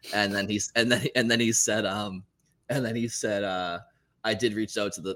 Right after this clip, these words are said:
to, to Tampa Bay for, to talk, to talk to Pat." And anyway, so on, on the, on the Spit and Chicklets po-, Spit and Chicklets podcast,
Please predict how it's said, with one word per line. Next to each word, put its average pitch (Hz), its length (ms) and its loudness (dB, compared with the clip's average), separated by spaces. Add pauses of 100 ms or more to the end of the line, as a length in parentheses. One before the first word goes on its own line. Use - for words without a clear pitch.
to, 104 120 -6
to - 160 -16
Tampa 98 280 -6
Bay 90 260 0
for, 82 400 -4
to - 140 -6
talk, - 400 -6
to - 80 -16
talk - 260 -6
to - 60 -12
Pat." 82 380 -6 (440)
And 120 160 -2
anyway, 131 340 0
so 117 240 2
on, 120 320 -4
on 117 160 -6
the, 113 120 -8
on 110 140 -4
the 98 360 -4 (220)
Spit - 240 -4
and 110 100 -6
Chicklets - 360 -10
po-, - 200 -14
Spit - 340 -6
and 113 140 -12 (100)
Chicklets 123 460 -8
podcast, 95 680 -4